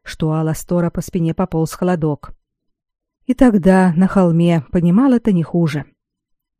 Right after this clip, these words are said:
Но если бы я не наглотался этой дряни, то не продержался бы столько, сколько было нужно". Он замолчал, и Аластор понял,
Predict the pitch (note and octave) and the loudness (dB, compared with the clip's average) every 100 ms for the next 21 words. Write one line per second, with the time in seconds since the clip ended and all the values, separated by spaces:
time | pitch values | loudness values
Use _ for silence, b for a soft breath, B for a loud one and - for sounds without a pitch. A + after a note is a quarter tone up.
0 | - F3+ F3+ F3+ - E3+ E3+ E3 E3+ E3 | -2 2 4 4 2 0 0 0 0 -2
1 | E3 E3 D#3+ G#3 G#3 - F3 D#3+ E3+ D#3 | 0 0 2 2 2 0 -2 0 0 0
2 | E3+ E3 D#3 C#3 _ _ _ _ - C4+ | 2 2 2 -2 _ _ _ _ -2 0
3 | C4+ C4+ C4+ B3 G#3 G#3 A#3 - E3 D#3+ | 2 0 0 0 0 0 0 -2 -2 -4
4 | - E3+ D3 - D3 _ _ _ _ _ | 0 0 0 -6 -14 _ _ _ _ _
5 | - - E3+ - D#3+ E3 E3+ F3 D3 - | -20 -2 -2 0 0 2 2 2 0 -6
6 | B2 - _ _ _ _ _ _ _ _ | -16 -20 _ _ _ _ _ _ _ _
7 | _ _ _ _ _ _ - B3 G#3+ A#3+ | _ _ _ _ _ _ 0 2 4 4
8 | A#3+ A3+ - F#3+ F3 D3+ C#3+ _ _ _ | 4 2 0 0 0 -2 -8 _ _ _
9 | - F3+ F#3+ - - C#4 C4 C4 B3 E3 | -2 0 0 0 0 0 2 2 4 2
10 | C#3 | -2